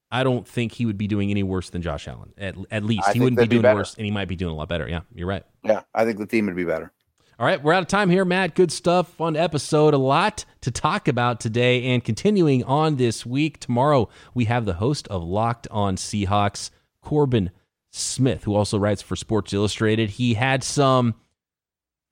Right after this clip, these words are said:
Speaker 1: sources about this trade that we had talked about on, uh, the forty-niners program when we did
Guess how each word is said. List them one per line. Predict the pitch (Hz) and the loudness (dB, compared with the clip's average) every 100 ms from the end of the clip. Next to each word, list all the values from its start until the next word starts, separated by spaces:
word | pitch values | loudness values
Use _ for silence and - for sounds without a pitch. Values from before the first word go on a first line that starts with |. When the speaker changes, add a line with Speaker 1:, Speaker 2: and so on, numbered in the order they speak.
| _ | _
Speaker 1:
sources | - 165 320 - 110 | -2 0 0 0 0
about | 92 98 95 95 | 2 0 -2 -2
this | 107 - | -2 -2
trade | - 120 101 92 90 _ _ | 0 2 2 -2 -6 _ _
that | 101 | -2
we | 110 | 0
had | 104 | 2
talked | 120 113 | 0 0
about | 104 110 104 | 0 0 2
on, | 101 98 | 2 0
uh, | 95 92 | 0 -2
the | 90 | -2
forty-niners | 127 120 107 131 240 160 104 | -2 0 0 0 0 0 0
program | - - 95 90 95 104 | -6 -4 -4 -2 -4 -2
when | 110 | 0
we | 104 | 0
did | 101 104 | 0 -2